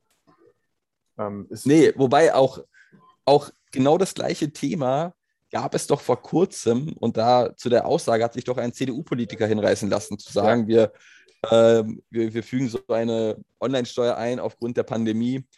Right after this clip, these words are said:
Speaker 2: und dass eben die Filialisten wieder gestärkt werden.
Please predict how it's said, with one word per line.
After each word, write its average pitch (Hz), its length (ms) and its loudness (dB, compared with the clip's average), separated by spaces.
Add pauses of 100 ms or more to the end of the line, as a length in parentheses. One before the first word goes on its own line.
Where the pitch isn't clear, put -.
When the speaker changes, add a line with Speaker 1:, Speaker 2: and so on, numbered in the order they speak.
(340)
Speaker 2:
und 113 400 0
dass - 500 -6
eben 117 220 -4
die 110 80 -6
Filialisten 113 880 -4 (420)
wieder 117 240 -2
gestärkt 110 500 -8
werden. 123 400 -2